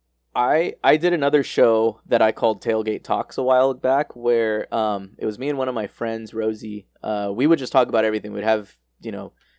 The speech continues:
um, uh, you know, we would talk about, like,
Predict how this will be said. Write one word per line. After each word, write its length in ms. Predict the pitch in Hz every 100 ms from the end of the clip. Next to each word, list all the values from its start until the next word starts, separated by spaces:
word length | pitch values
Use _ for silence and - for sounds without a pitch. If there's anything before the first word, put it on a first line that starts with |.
| _ -
um, 420 | 104 101 98 - _ _ -
uh, 560 | 65 50 50 53 55 - -
you 120 | - 113
know, 60 |
we 100 | 117
would 120 | 135
talk 220 | 131 123 -
about, 280 | 110 -
like, 280 | 104 101 -